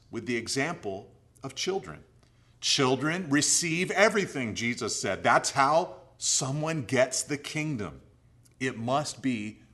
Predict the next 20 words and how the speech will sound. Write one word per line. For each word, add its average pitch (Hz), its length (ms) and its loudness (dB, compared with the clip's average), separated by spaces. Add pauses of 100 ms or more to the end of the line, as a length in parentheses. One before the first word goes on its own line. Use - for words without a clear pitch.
(260)
received. 110 800 -6 (460)
But - 100 -10
this 180 220 0
man, 147 440 0 (460)
immediately 151 640 2
following 131 640 0 (140)
that 165 340 6
interaction, 98 800 0 (340)
apparently 180 640 -2
didn't 143 320 -2
get 135 220 2
the 123 80 0
memo 113 460 0
about 120 360 2
receiving 110 920 -2 (360)
the 92 80 -8
kingdom. 82 420 -10
He 180 160 -6
wants 165 340 2
to 180 220 -4